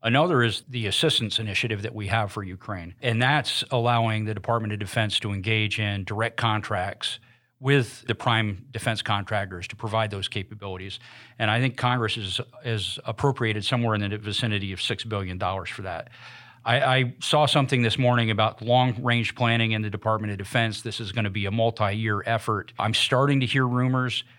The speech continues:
that the, when we do have a C R, there's gonna be additional money for Ukraine and that there's gonna be some type of a supplemental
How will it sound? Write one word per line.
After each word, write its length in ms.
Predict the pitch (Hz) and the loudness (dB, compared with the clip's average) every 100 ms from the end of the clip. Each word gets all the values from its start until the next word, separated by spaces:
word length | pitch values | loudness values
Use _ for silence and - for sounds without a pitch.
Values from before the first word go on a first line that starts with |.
| _ _ - | _ _ -4
that 460 | 113 110 110 - 104 | 2 4 2 -2 -8
the, 160 | 123 - - | -10 -12 -8
when 200 | 123 117 | -2 0
we 140 | 110 | 0
do 160 | 101 131 | 0 0
have 180 | 120 117 | 0 0
a 60 | |
C 260 | 110 120 110 | -2 -2 0
R, 220 | 113 113 | 2 0
there's 220 | 104 98 | -2 -4
gonna 160 | 123 107 | -4 -4
be 160 | 98 101 | -4 -6
additional 600 | 90 127 131 120 107 - | -2 -2 0 -4 -6 -6
money 260 | 127 117 113 | 0 0 0
for 180 | - 117 | -2 -2
Ukraine 640 | 113 104 120 113 113 110 - - _ - | -2 -4 -2 0 0 -4 -10 -20 _ -4
and 160 | 110 | 0
that 120 | 110 | 0
there's 200 | 117 104 | -2 -4
gonna 240 | - 127 113 | 0 0 0
be 120 | 110 | -2
some 300 | - 123 120 | 0 0 0
type 300 | - 120 113 | 0 0 0
of 160 | 113 104 | -4 -4
a 80 | |
supplemental 720 | 95 - 120 - 110 110 113 | -4 0 -2 0 0 2 2